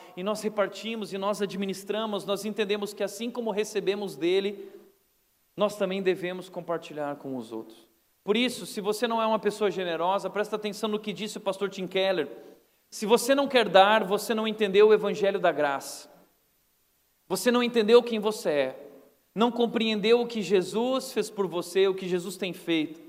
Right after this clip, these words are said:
Ao invés de olhar para Jesus, talvez você está tentando ser a sua própria salvação, guardando dinheiro suficiente para manter-se seguro no mundo inseguro.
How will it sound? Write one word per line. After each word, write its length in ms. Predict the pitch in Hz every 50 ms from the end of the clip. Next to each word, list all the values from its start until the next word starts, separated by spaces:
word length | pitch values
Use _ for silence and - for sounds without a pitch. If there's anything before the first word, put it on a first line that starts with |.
| - - _ _ _ _ _ _ _ _ _ _ _ _ _ - -
Ao 200 | 202 214 240 240
invés 320 | 214 180 247 269 277 -
de 80 | - 240
olhar 260 | 214 226 240 269 254
para 140 | - 240 226
Jesus, 560 | 196 208 196 170 - 202 240 247 247 - -
talvez 400 | - 226 202 180 208 254 269 208
você 260 | 240 240 - - 254
está 260 | 247 233 240 247 247 233
tentando 540 | 240 233 214 220 233 233 240 247 247 233 - - - -
ser 280 | - - - 254 240 240
a 40 |
sua 260 | 233 240 240 254 233 233
própria 480 | 240 - 247 269 311 311 311 277 254
salvação, 680 | - - 254 226 214 214 196 214 - 220 233 240 240 220
guardando 420 | 196 202 202 196 214 240 233 220 202
dinheiro 400 | 165 208 233 233 247 277 269 262
suficiente 880 | - - 220 - 240 220 - - 208 214 226 226 226 220 - 254 254 247 - - - - - -
para 160 | 240 240 240
manter-se 600 | 240 247 240 240 262 269 302 320 - - 277 262
seguro 580 | - - 262 226 170 175 240 277 311 311 302 277
no 100 | 262 247
mundo 340 | 226 247 277 311 320 320 320
inseguro. 840 | 277 - - - 220 165 170 165 156 139 - - - - - -